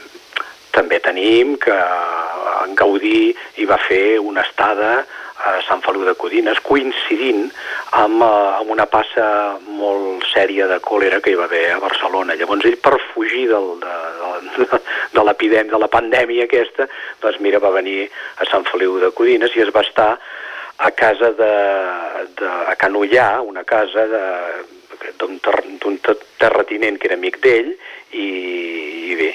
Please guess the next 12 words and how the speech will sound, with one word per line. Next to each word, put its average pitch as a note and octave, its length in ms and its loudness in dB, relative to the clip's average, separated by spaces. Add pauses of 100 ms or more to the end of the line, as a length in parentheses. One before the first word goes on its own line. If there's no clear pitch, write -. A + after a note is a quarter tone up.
(160)
doncs, E2 420 -2
eh, D2+ 400 0
personatges - 680 0
com G#2+ 180 0
aquest, A2 380 0 (260)
esclar, F#2+ 380 -2
n'hi F#2 180 -6
han F2 100 -2
hagut, F#2 340 0
mm, F2+ 920 -14
més - 200 -4
d'un, - 220 -8